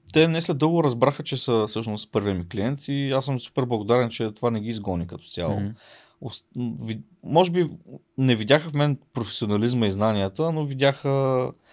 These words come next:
Speaker 1: видяха, че съм свестен човек и хората решиха да си, да дадат още малко доверие. А, и така, така започнах. С, с един клиент, после, нали, това беше страшно щастие, буквално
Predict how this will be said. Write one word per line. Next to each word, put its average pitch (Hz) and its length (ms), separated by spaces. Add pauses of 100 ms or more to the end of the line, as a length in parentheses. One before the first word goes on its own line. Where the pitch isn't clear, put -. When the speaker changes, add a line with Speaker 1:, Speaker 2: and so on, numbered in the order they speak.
(240)
Speaker 1:
видяха, 131 300
че - 80
съм 120 100
свестен 120 360
човек 123 300
и - 40
хората 127 380
решиха 117 300
да 110 100
си, 107 540 (640)
да 110 140
дадат 117 260
още 107 200
малко 92 280
доверие. 95 520 (920)
А, 147 300
и 165 120
така, 175 340
така 175 200
започнах. 170 600 (340)
С, - 160 (640)
с 110 160
един 135 180
клиент, 143 360
после, 131 420
нали, 107 260
това 110 160
беше 110 220
страшно 120 340
щастие, 120 480
буквално 101 600